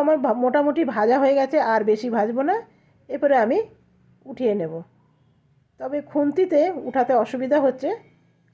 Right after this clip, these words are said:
সেই জন্যে নিয়ে নিলাম একটা হাতা, হাতা সাইজে সবকটাই উঠিয়ে নিলাম। তো যতটুকু তেল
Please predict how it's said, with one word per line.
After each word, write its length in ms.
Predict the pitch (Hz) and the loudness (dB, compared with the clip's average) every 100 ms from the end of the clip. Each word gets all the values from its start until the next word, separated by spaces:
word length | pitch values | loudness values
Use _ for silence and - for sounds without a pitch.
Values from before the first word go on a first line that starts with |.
| - | -10
সেই 80 | 226 | -4
জন্যে 200 | 240 247 240 | 0 2 2
নিয়ে 140 | 240 247 | 2 2
নিলাম 220 | 262 240 226 | 2 2 0
একটা 160 | 226 226 | -2 -4
হাতা, 220 | 196 277 370 - | -4 -2 -4 -4
হাতা 200 | 208 226 233 | -2 -2 0
সাইজে 280 | 220 226 285 | -2 -2 -4
সবকটাই 360 | 233 - 208 185 | -4 -4 -4 -6
উঠিয়ে 180 | 180 175 160 | -6 -10 -10
নিলাম। 200 | 160 185 _ _ _ _ _ _ | -12 -16 _ _ _ _ _ _
তো 20 | 311 277 | -4 -2
যতটুকু 380 | 285 370 339 392 330 | 0 0 0 0 2
তেল 160 | 285 | 2